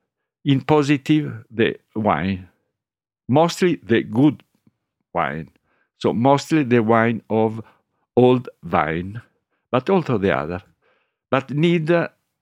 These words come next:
minimum twelve months, uh, better eighteen months. And so we, at the end, we have, uh, two wines, the classic wine that,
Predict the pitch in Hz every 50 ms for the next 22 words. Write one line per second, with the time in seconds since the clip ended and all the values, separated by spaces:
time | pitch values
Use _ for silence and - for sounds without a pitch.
0 | _ _ _ _ _ - 165 151 165 165 156 156 151 147 139 123 104 - _ -
1 | - 120 113 110 107 107 101 95 101 - _ _ _ _ _ _ _ _ _ _
2 | - 92 87 87 90 87 82 - - - 127 127 _ _ _ _ _ _ _ _
3 | - 117 113 113 113 113 117 113 104 - - - 110 117 139 135 127 - 131 110
4 | 104 98 - _ _ _ - 113 120 110 - - 117 107 107 85 65 82 90 95
5 | 90 82 87 95 98 - - 160 165 160 - _ _ _ _ _ _ _ _ _
6 | - - 165 160 - - 196 123 - - 110 131 143 120 - - 117 120 139 160
7 | 170 143 139 165 170 175 143 113 110 117 131 135 175 185 170 - _ - - 240
8 | 214 151 117 90 80 78 87 90 80 - - - - _ _ _ _ _ _ _
9 | _ - 104 - - - 117 107 104 98 - - 92 80 - 92 95 101 98 82
10 | 71 80 92 85 - -